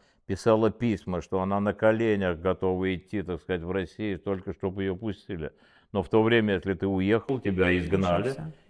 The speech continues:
Speaker 1: и
Speaker 2: да.
Speaker 1: всё, ты вернуться не имел никакого права. Это на-, надо было выбросить раз навсегда из головы. Она не могла с этим смириться, и вот она повесилась.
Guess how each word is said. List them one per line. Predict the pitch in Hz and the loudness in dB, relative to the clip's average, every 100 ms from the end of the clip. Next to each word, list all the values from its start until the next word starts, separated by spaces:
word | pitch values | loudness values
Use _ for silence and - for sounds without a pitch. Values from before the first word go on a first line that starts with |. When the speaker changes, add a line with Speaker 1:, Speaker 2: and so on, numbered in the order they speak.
| 165 | -6
Speaker 1:
и | |
Speaker 2:
да. | 98 | -4
Speaker 1:
всё, | - 85 | 0 -2
ты | - 98 | 0 2
вернуться | 98 95 110 135 - 110 82 76 _ _ _ _ _ _ _ _ _ _ _ _ - | 4 2 0 -4 -4 -4 -4 -12 _ _ _ _ _ _ _ _ _ _ _ _ -4
не | 98 101 | 0 2
имел | 113 110 | 4 4
никакого | 98 92 104 95 120 107 | 2 0 -2 0 0 0
права. | 98 147 107 78 | 2 2 2 0
Это | 71 69 69 69 64 52 _ _ _ _ | -6 -10 -12 -12 -14 -20 _ _ _ _
на-, | 65 69 82 | -18 -12 -6
надо | 87 82 | -4 -4
было | 82 92 90 | -4 -4 -2
выбросить | 117 123 95 101 92 | -2 -2 -6 -6 -4
раз | 98 92 | -2 -2
навсегда | 104 - 127 113 90 76 | -6 -8 -8 -2 -2 -2
из | 76 73 | -6 -8
головы. | 82 87 78 69 - _ _ _ _ - | -6 -4 -6 -10 -14 _ _ _ _ -6
Она | 101 143 | -2 -2
не | 165 | 0
могла | 143 131 131 113 | 0 0 0 -2
с | - | -4
этим | 104 101 | -6 -8
смириться, | - 107 110 143 - 101 | -4 -4 -2 -4 -6 -6
и | |
вот | 92 98 | -4 -6
она | 98 98 95 | -4 -4 -4
повесилась. | 95 82 67 - 65 - | -4 -4 -8 -12 -18 -18